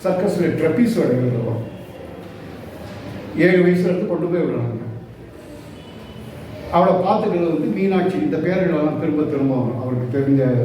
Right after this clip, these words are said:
ஆட்கள்ங்கிறதுனால அவங்க தான் வந்து அவளை பார்த்துக்கிறாங்க. இந்த மீனாட்சி சர்க்கஸ்ல வந்து கொஞ்ச காலம் வந்து வித்தைகளை எல்லாம் காண்பித்து ஒரு கட்டத்துல வந்து வயசானவனை வந்து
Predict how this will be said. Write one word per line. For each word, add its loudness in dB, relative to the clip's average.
ஆட்கள்ங்கிறதுனால -2
அவங்க 6
தான் 2
வந்து 2
அவளை 2
பார்த்துக்கிறாங்க. -2
இந்த 0
மீனாட்சி 4
சர்க்கஸ்ல 0
வந்து 2
கொஞ்ச 2
காலம் 2
வந்து 2
வித்தைகளை 2
எல்லாம் 2
காண்பித்து -2
ஒரு 4
கட்டத்துல 4
வந்து 4
வயசானவனை 2
வந்து 2